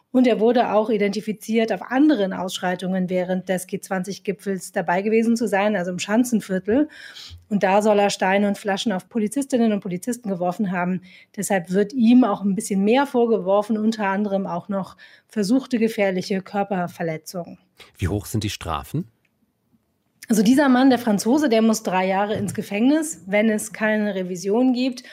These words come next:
Speaker 1: und dann möglicherweise ein neues Urteil, ne, also wenn das jetzt rechtskräftig wird. Und die Hälfte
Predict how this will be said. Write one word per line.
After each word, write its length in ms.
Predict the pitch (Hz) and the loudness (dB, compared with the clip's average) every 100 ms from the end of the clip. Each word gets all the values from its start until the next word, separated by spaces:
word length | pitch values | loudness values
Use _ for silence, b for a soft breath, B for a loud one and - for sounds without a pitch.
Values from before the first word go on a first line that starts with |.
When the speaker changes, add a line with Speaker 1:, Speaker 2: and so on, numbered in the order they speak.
| B B B B | B B B B
Speaker 1:
und 140 | 202 | -4
dann 180 | 180 185 | -2 -2
möglicherweise 580 | 190 202 202 185 185 185 | -2 -4 -2 0 0 0
ein 100 | 180 | -2
neues 320 | 175 170 160 | -2 -4 -4
Urteil, 540 | 226 233 240 233 240 | 0 0 2 0 2
ne, 100 | 220 | 0
also 180 | 190 180 | -2 -2
wenn 160 | 175 180 | -2 -2
das 140 | 180 | -2
jetzt 220 | 180 - | -4 -4
rechtskräftig 580 | 202 208 - 233 262 - | -6 -4 -4 -2 -2 0
wird. 300 | 226 262 254 B B B B _ | 2 2 0 B B B B _
Und 160 | - 226 | 2 4
die 100 | 208 | 4
Hälfte 600 | 196 220 226 247 240 | 2 2 2 4 4